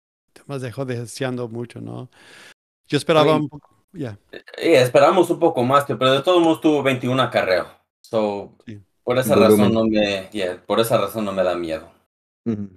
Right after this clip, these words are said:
Speaker 1: Ya, yo cre-, eh, eh, yo personalmente echarle un ojo por si es algo consistente de que va a tener mucho volumen, pero no nada de producción. Ahí veremos, ¿verdad? A lo mejor se corrige, ¿no?
Speaker 3: Ujú.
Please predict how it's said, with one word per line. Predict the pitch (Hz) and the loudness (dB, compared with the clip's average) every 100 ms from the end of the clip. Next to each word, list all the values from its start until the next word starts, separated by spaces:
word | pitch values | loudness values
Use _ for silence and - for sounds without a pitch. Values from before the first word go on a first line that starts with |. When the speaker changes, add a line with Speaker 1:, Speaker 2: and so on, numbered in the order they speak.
| _ _ _ | _ _ _
Speaker 1:
Ya, | 208 208 196 180 | -8 -6 -6 -8
yo | 196 | -10
cre-, | 175 160 165 | -8 -10 -6
eh, | 165 165 135 - _ | 0 0 -2 -10 _
eh, | 156 | -12
yo | 151 156 | -8 -6
personalmente | 147 165 156 160 151 143 156 | -4 0 2 2 0 0 0
echarle | 143 160 165 | 0 0 2
un | 165 | 2
ojo | 151 156 | 0 -2
por | - 135 | -4 -4
si | - 139 135 131 127 123 123 _ | -4 -4 -2 -2 -4 -6 -10 _
es | 151 143 - | -8 -6 0
algo | 156 147 165 - | 0 2 0 0
consistente | 156 135 139 123 - 147 127 | -4 -4 -6 -10 -4 -4 -2
de | 135 | -6
que | 131 135 | -2 -4
va | |
a | 135 | -2
tener | 147 147 | -2 -2
mucho | 151 - | -4 -4
volumen, | 131 135 185 190 151 | -6 -2 0 -2 -2
pero | 139 135 | -4 -2
no | 139 143 | -2 -2
nada | 135 135 131 127 | -4 -4 -4 -6
de | 123 120 117 | -6 -8 -10
producción. | - 120 117 - 135 120 113 104 | -10 -10 -10 -8 -6 -6 -8 -12
Ahí | 147 139 | -14 -10
veremos, | 123 120 117 113 - | -10 -8 -10 -12 -14
¿verdad? | 117 127 147 | -16 -14 -12
A | |
lo | 147 | -8
mejor | 135 131 _ _ - | -8 -8 _ _ -18
se | 117 | -8
corrige, | 135 120 120 - 101 98 | -6 -6 -10 -14 -18 -18
¿no? | 110 110 113 _ _ _ _ _ _ _ _ | -16 -16 -18 _ _ _ _ _ _ _ _
Speaker 3:
Ujú. | 95 90 | 2 2